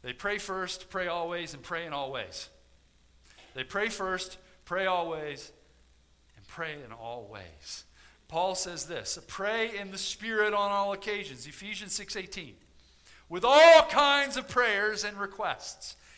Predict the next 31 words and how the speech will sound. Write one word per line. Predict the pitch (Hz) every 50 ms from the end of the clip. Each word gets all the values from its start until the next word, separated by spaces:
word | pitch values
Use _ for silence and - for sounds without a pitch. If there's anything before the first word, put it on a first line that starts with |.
| - - -
And | 143 147
with | 156 170 165
this | 185 185 175 - 190
in | 175 165
mind, | 165 165 165 165 147
be | 160
alert | 160 151 143 143 156 165 165 165 - - - - - - - -
and | 143 127 120 123 - - - -
always | 143 151 160 160 160 156 -
keep | - 165 156 -
praying | - - 156 151 139 120 113 117 123 120 - - - - - -
for | - 139
all | 131 127 135 135
the | -
saints." | - - 151 135 113 101 -
Folks, | - - 156 143 131 - - - - - - _ - - - - - - - - - - - - - - - - - - - _ _ - - - - - - - _ -
this | 139 151 175 - -
is | 185 170 170 170 170 165 160 - - - - 143 151
the | 170 160
church, | - - 180 160 135 131 135 - - - 147 - - 139
the | 131
body, | - - 156 160 165 165 160 147 123 113 113 120 127 127 - -
the | 127 131
group | 127 - 143 165 170 160 160
of | 151 - -
people | - 190 175 - - 139 135
coming | - - 160 147 151 151 147 135
together | 127 123 - 139 147 143 127 123 113 110
and | 110 120
praying | - - 156 151 151 139 135 123
together. | 117 110 104 110 95 92 101 104 110 110